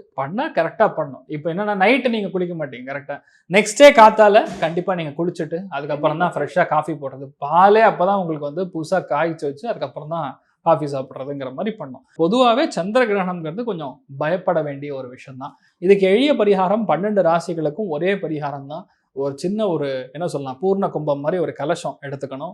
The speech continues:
Speaker 1: இல்லைன்னா நீங்க பூஜா சாமான் ஸ்டோர்லயும் கிடைக்கும்.
Speaker 2: ம்.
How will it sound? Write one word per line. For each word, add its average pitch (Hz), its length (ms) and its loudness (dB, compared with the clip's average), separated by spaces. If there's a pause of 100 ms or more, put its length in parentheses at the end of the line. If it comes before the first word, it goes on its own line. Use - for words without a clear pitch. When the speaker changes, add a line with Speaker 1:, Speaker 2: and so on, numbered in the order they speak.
Speaker 1:
இல்லைன்னா 147 580 -2
நீங்க 139 220 -14
பூஜா 170 140 -2
சாமான் 143 360 -4
ஸ்டோர்லயும் 147 320 -6
கிடைக்கும். 135 340 -10
Speaker 2:
ம். - 280 -14